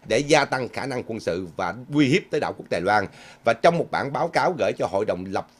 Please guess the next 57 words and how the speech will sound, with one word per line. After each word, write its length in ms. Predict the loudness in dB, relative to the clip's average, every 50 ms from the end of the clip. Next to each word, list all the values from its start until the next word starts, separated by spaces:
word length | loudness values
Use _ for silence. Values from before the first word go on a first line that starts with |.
| _ -4
pháp 320 | -2 -2 -2 -2 -8 -12
của 140 | -12 -8 -4
Đài 140 | -4 -2 0
Loan 260 | 0 0 0 0 -4 -8 -10
và 100 | -8 -6
bản 180 | -6 -4 -6 -6 -6 -6
copy 300 | -6 -4 -2 0 -2 -2
được 100 | -2 -4
nhìn 140 | -8 -8 -6
thấy 120 | -6 -6 -6
bởi 140 | -6 -6
hãng 140 | -8 -8 -10 -10
thông 180 | -8 -8 -6 -4
tấn 160 | -4 -4 -2 0
Reuters, 500 | 0 0 2 4 4 4 6 4 4 0 -6 -20 -20 -8 -2
thì 120 | -2 0 4
Bộ 180 | 4 4 4 4
Quốc 120 | 2 0 0 2
phòng 220 | 0 0 0 -2
của 120 | -4 -4 0
Đài 120 | 0 2
Loan 160 | 2 0 0
cho 80 | -2 0
biết 240 | 2 2 2 2 -2 -14 -20 -8 -2
Bắc 200 | 2 2 2 4
Kinh 180 | 4 2 2 2 -4
đã 120 | -6 -6
bắt 140 | -6 -6 -4
đầu 200 | -4 -4 -4 -4 -4
phát 200 | -6 -6 -6 -6
động 180 | -6 -6 -6 -6
hàng 240 | -6 -8 -6 -4 -2
loạt 200 | 0 0 0 -2 -4 _ _ -2
các 260 | -2 -2 -2 -4 -4
cái, 200 | -4 -2 0 2
à, 80 | 0 0
mặt 180 | 0 -4 -8 _ _ -2
trận, 220 | -2 -2 -2 -4 -8 -14 -20 _ _ 0
trong 160 | 2 2 4
đó 240 | 6 6 6 4 4 2
gần 180 | 0 2 2
như 180 | 2 2 0 0 -2 -6 -20 _ -8
là 140 | -4 -4 -4
họ 200 | -2 -2 -4 -6 -6 -6
sẽ 180 | -4 -4 -4
bắt 140 | -4 -6 -8 -4
đầu 200 | -2 -2 -2 -2 -2
có 120 | -2 -2
những 180 | -2 -2 -4 -2
cái, 180 | 0 2 4
à, 140 | 4 2 0 -2 -8 _ _
kỹ 180 | 4 4 6 6 6
thuật 120 | 2 2 0 -2 0
trên 180 | 0 0 0 -2
cái 120 | -8 -10 -8
khu 80 | -4 -4
vực 140 | -4 -4